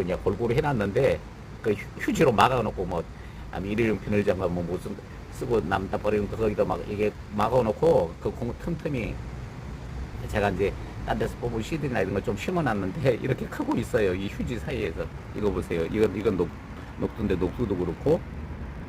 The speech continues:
아, 여기도 뭐 우엉하고 파프리카 뭐 이런 것들 다 그렇게 돼 있는 거예요. 너무 웃기죠? 아,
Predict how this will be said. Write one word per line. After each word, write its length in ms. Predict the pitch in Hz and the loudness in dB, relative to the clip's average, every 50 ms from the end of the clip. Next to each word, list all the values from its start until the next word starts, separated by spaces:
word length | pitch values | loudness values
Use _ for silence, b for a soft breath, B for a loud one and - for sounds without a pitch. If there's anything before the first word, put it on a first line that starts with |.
| - - | -8 -4
아, 220 | - - 98 92 92 | -2 0 2 4 6
여기도 320 | 95 104 107 113 101 110 98 95 | 6 6 6 4 2 2 2 2
뭐 140 | 92 98 95 90 87 90 92 | 2 2 2 2 2 2 4
우엉하고 600 | 101 107 104 101 104 104 101 95 98 95 90 90 - - | 6 8 8 8 8 6 4 4 2 0 0 -2 -2 -2
파프리카 520 | - 131 - - - 120 - - - 101 87 | -4 -6 -4 -6 -8 -8 -4 -2 0 0 0
뭐 120 | 85 90 | 0 0
이런 220 | 95 101 98 101 | 0 0 2 4
것들 420 | 95 92 - - 87 82 95 143 143 - - - B B B B B B B - - | 4 2 4 4 4 4 4 4 2 -2 -6 -8 B B B B B B B -4 2
다 100 | - 117 | 2 4
그렇게 320 | - - 240 233 - 220 - | 4 4 2 -2 0 0 2
돼 120 | 120 117 | 2 2
있는 200 | 107 104 101 95 | 2 2 2 4
거예요. 220 | 95 87 85 85 | 4 4 4 4
너무 220 | 85 92 101 107 123 | 2 0 0 0 -2
웃기죠? 420 | 127 - - 90 98 92 80 71 - - - - - - - - - - - - - | -2 -4 -2 2 4 4 4 2 0 -4 -10 -12 -14 -14 -12 -12 -12 -12 -12 -10 -6
아, 220 | - - - 90 | -4 -2 -2 -2